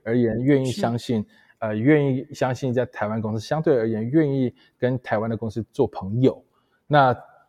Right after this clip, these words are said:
Speaker 1: 这个 tr-，因为日本是一个
Speaker 2: 嗯哼。
Speaker 1: trust-based 的一个市场嘛，所以你一旦你有机会获得信任的时候，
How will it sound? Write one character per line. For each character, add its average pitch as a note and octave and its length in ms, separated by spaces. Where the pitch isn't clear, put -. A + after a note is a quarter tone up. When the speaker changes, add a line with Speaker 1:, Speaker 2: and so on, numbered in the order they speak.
Speaker 1:
这 F#3+ 60
个 D#3+ 100
tr-， - 300
因 F3+ 80
为 F#3 80
日 F#3+ 120
本 B2+ 140
是 - 140
一 - 20
个 B2+ 80
Speaker 2:
嗯 - 20
哼。 - 40
Speaker 1:
trust-based D3 520
的 G#2 160
一 A#2 140
个 A2+ 160
市 - 300
场 - 240
嘛， - 100
所 - 160
以 - 20
你 B2 180
一 A#2+ 120
旦 D3+ 160
你 A#2 140
有 G2+ 100
机 B2+ 140
会 B2 60
获 C#3+ 120
得 A2+ 100
信 C3+ 300
任 B2+ 180
的 G2+ 80
时 - 140
候， G#2 240